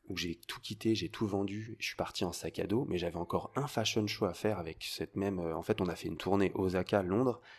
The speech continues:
et on avait une tournée en Suède. Donc, je pars en sac à dos, je quitte tout, donc fini la vie de mannequin. Je me casse. Bon, là, il fallait quand même que je garde mon style, du coup, parce que j'avais un style avec la grosse barbe pour le fashion show.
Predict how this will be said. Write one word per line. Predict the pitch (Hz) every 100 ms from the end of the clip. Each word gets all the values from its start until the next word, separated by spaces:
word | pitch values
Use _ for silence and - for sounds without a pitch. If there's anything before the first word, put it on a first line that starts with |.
| - -
et | -
on | 90
avait | 85
une | 92
tournée | - 113
en | 117 92
Suède. | - 85 - - _ - - - -
Donc, | 95 95 - -
je | - 90 85
pars | - 117 101 80 - _ _ _ _ -
en | 85
sac | - 110 110
à | 107
dos, | 101 95
je | -
quitte | 127 113
tout, | 120
donc | 110 82
fini | - 117 117
la | 104
vie | 98
de | 104
mannequin. | 104 107 - 95 - _ _ _ _ _ -
Je | - 90
me | 98
casse. | 110 104 104 - - -
Bon, |
là, | 82
il | 95
fallait | - 82
quand | 85
même | 98
que | 110 90
je | -
garde | 90 90
mon | 87
style, | - - -
du | 92
coup, | 92 120
parce | 90 -
que | -
j'avais | 90 82
un | 80 80
style | - 110
avec | 82 -
la | 87
grosse | - 92 90
barbe | 101 107 110
pour | - 90
le | 85 85
fashion | 80 87 -
show. | 85 -